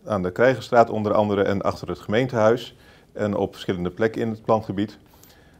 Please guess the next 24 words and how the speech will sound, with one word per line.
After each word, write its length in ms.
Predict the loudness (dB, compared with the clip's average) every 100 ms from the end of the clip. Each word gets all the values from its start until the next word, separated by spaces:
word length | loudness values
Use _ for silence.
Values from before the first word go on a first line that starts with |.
| _
Het 140 | -8 -6
is 140 | -6
de 60 | -6
bedoeling 340 | -2 2 4
dat, 220 | 2 2
eh, 140 | 2 2
bewoners 480 | 4 6 4 0 0
van 180 | 0
de 60 | 0
vrijstaande 500 | 4 4 4 -2 0
woningen 440 | 2 2 2 -2
en 180 | -2 0
de 140 | 2 2
tweehonderdéén 440 | 2 0 2 -2
kapwoningen 580 | 2 2 4 2 2 -2
langs 220 | -4 -4
de 80 | -2
randen 380 | 2 2 2 -4 -12 -8
parkeren 400 | -4 2 2 2
op 120 | 0
eigen 320 | 0 -2 -2
terrein. 360 | 0 2 2 0 -14 _ _ _ _ _ _ _ -20 _ _ -20 -16
En, 360 | 0 2 2 0
ehm, 360 | 2 4 4